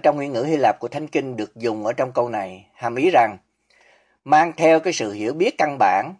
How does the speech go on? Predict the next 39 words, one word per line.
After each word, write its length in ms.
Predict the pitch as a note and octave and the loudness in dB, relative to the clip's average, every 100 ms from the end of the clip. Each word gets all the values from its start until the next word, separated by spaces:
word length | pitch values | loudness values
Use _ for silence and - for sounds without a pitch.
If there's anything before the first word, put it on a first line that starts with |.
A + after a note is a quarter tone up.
| _ _ _ | _ _ _
để 440 | G#2+ G#2+ G#2+ D3+ E3+ | -2 0 0 -4 -4
nhanh 320 | C#3+ C#3+ C3 | 0 0 2
chóng 220 | C#3+ E3 G#3 - | 0 0 -4 2
tiến 280 | F#3+ A3+ A3 | 2 2 0
vào 180 | G#2 G2+ | 0 2
trong 240 | - B2+ B2 | 0 0 -2
cái 140 | C#3+ | -10
sự 200 | - G2 - | -10 -10 0
trọn 220 | G#2 G#2 | 0 0
vẹn 260 | G2+ F#2+ F#2+ | -4 -6 -8
của 80 | |
sự 200 | B2 F#2 | -10 -12
hiểu 160 | F2+ F#2 | -12 -12
biết. 280 | A2 C#3 _ _ _ _ _ _ _ _ _ _ _ _ _ _ _ _ _ _ _ _ _ | -8 -10 _ _ _ _ _ _ _ _ _ _ _ _ _ _ _ _ _ _ _ _ _
Sự 320 | - C3+ D3 | 0 2 2
trọn 140 | D3 C#3+ | 2 4
vẹn 200 | C3+ C3 | 4 2
của 80 | F#3 | -2
sự 160 | A#2+ | -2
hiểu 160 | B2 D#3+ | -2 0
biết 300 | F3 C#3+ - | 0 0 0
không 220 | - D#3+ | -2 0
hề 260 | C3 A#2 A2+ | -2 -2 0
có 140 | F3+ | -2
nghĩa 240 | F3 A#2 | -2 -4
là 120 | F#3 A#2+ | -2 -4
không 440 | - - F3+ F3+ | -6 0 0 2
còn 180 | B2 A2 | -2 0
một 140 | G#2+ | -4
điều 120 | A2+ | -6
gì 220 | A2 A2+ G#2+ | -6 -4 -6
thuộc 200 | A2+ G#2+ | -8 -4
về 160 | A2 | -4
lời 160 | G#2 G#2 | -4 -6
Chúa 260 | C3 D#3 G#3 | -4 -4 -4
mà 260 | B2 F#2+ | -4 -6
không 240 | - B2 A#2 | -4 -6 -6
hiểu 140 | G2+ | -6
biết. 320 | B2+ D#3+ - | -2 -2 -4